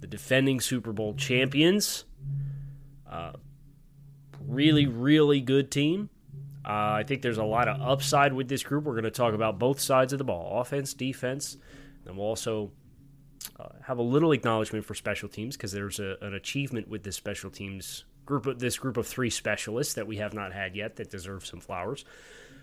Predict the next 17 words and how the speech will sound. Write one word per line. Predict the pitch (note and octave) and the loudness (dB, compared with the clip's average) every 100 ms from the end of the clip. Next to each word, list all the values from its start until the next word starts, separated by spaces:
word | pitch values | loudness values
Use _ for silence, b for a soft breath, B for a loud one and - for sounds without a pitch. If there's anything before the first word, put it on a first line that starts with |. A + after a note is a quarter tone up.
| - | -8
But | E3 | -4
we're | F#3+ | 6
putting | A3 C#4+ B3 | 6 8 6
everybody | A3+ G#3 G3 | 6 6 4
into | G3 F3 | 4 4
buckets. | C3+ G#2 - - - - - | 2 2 -6 -18 -16 -16 -10
Roster | G2+ - - | -10 -10 -8
cornerstones, | D#3 D#3+ D3 D#3 D3 C#3 - | -2 -2 0 0 2 0 -4
quality | B2+ F#2+ | -6 -6
starters, | - C3+ B2+ B2+ A2+ | -6 -2 0 -2 0
adequate | A2+ A2 A2 | 0 -2 -6
starters, | - G#2+ G#2+ G#2 | -4 -2 -2 -6
replacement | G2 - G#2+ G2+ F#2+ | -8 -8 -8 -6 -10
level | F#2+ | -8
players, | C3 C3 B2 | -4 -2 -2
quality | - E3+ E3 E3 D3 | 4 8 10 8 6
depth, | B2 B2 - | 6 6 6